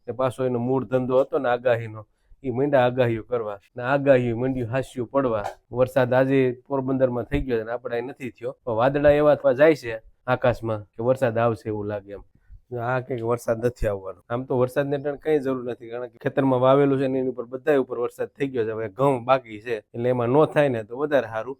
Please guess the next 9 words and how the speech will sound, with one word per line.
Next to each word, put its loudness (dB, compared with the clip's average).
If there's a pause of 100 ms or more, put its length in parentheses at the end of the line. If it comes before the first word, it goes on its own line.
(100)
બાકી -2
ઈ 2
બગાડશે 2
ને, -18
કારણ -4
કે 0
ઠંડી 0
પડી 2
નથી. -4